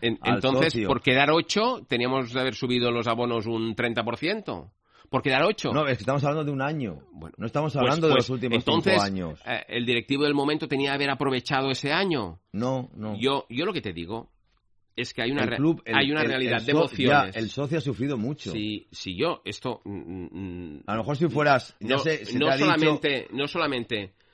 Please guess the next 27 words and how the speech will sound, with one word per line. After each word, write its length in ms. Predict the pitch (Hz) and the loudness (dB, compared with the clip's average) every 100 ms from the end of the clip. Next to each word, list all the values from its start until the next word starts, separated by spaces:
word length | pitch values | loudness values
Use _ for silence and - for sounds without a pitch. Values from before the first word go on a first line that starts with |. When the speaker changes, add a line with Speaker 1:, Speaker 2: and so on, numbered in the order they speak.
| _ _ | _ _
Speaker 1:
eh, 260 | 95 95 - | -10 -10 -10
eh, 580 | 92 92 - - 82 80 | -14 -14 -14 -18 -20 -14
te 120 | - 95 | -10 -8
lo 100 | 90 | -6
niego, 540 | 95 107 107 117 247 _ _ _ _ _ _ _ _ _ - | -6 -6 -6 -10 -12 _ _ _ _ _ _ _ _ _ -14
ah, 560 | 90 82 78 69 65 - 73 | -10 -8 -8 -10 -14 -16 -12
no 180 | 92 113 | -10 -8
te 80 | 95 | -8
lo 80 | |
niego, 280 | 85 85 104 | -8 -10 -10
perdona, 360 | 123 76 80 123 | -10 -10 -10 -10
que 120 | - | -10
ha 60 | 71 | -12
sufrido 420 | 78 - 73 - | -12 -12 -10 -10
por-, 160 | 82 | -12
porque, 420 | 73 - - 62 - | -14 -16 -14 -18 -16
porque 260 | - 80 80 | -14 -14 -12
la 80 | 67 | -14
historia 420 | - 101 95 95 | -12 -10 -8 -8
es 80 | 82 | -12
esta, 280 | 71 - | -14 -10
no, 200 | 110 87 - | -10 -10 -10
no, 220 | 98 82 | -10 -10
no, 100 | 95 | -14
o 300 | - - - | -18 -20 -10
sea, 120 | 98 | -4
ne-, 280 | 98 104 | -2 -4